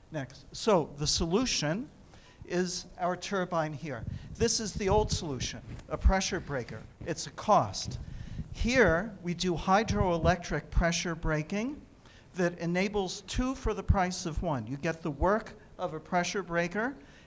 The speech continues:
and you get renewable energy out of the excess pressure in a water system. Okay,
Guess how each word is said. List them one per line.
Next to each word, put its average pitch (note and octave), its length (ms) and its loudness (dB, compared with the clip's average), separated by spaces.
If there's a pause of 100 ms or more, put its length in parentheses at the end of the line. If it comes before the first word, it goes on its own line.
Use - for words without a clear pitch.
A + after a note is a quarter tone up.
and F#3+ 280 -2
you F3+ 120 -8
get F3 260 0
renewable E3+ 640 0
energy F3+ 540 -2
out E3 160 0
of E3 120 -6
the D#3+ 220 -6
excess F#3+ 480 -4
pressure F3+ 540 -8 (320)
in D3+ 140 -2
a D3+ 40 0
water C#3+ 340 2
system. - 440 -10 (580)
Okay, - 220 -6